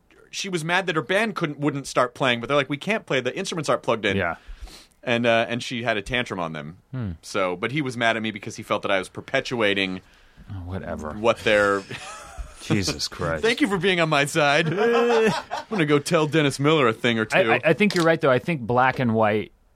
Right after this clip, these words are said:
Speaker 2: was the Off-White album. I think Off-White album was the audio
Speaker 1: Was the
Speaker 2: of
Speaker 1: audio
Speaker 2: the black
Speaker 1: version
Speaker 2: and
Speaker 1: of the
Speaker 2: white.
Speaker 1: black,
Speaker 2: Yeah,
Speaker 1: 'cause
Speaker 2: I
Speaker 1: he
Speaker 2: think
Speaker 1: shot
Speaker 2: so.
Speaker 1: it in black and white. It was, he shot it in black and white.
Speaker 2: Right.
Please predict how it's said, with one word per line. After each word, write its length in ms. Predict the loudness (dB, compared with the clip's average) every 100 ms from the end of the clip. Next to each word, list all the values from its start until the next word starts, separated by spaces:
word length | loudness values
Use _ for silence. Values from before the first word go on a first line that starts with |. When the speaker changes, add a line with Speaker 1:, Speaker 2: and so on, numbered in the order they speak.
| _ _ _ -10
Speaker 2:
was 720 | -2 2 4 4 2 -2 -6 -4
the 160 | -2
Off-White 440 | 2 2 2 2 2
album. 280 | 0 -4 -2
I 120 | 2
think 180 | 2 2
Off-White 360 | 0 2 4 4
album 280 | 4 4
was 160 | 0 0
the 140 | -2
audio 300 | 0 2 4 2
Speaker 1:
Was 120 | 2
the 80 | 2
Speaker 2:
of 60 |
Speaker 1:
audio 240 | 4 4 4
Speaker 2:
the 40 |
black 120 | 4 2
Speaker 1:
version 140 | 2
Speaker 2:
and 80 | 0
Speaker 1:
of 60 |
the 40 | 0
Speaker 2:
white. 80 | 2
Speaker 1:
black, 140 | 2
Speaker 2:
Yeah, 60 | 4
Speaker 1:
'cause 80 | 2
Speaker 2:
I 40 |
Speaker 1:
he 60 | 2
Speaker 2:
think 80 | 0
Speaker 1:
shot 200 | 2 2
Speaker 2:
so. 40 |
Speaker 1:
it 60 | 2
in 100 | 0
black 240 | 0 0
and 100 | 0
white. 80 | 0
It 40 |
was, 200 | -2 -2
he 140 | -8 -8
shot 300 | -2 0 0
it 100 | 0
in 220 | -2 -2
black 280 | 2 2 2
and 100 | -4
white. 220 | -2 2
Speaker 2:
Right. 280 | 4 2 0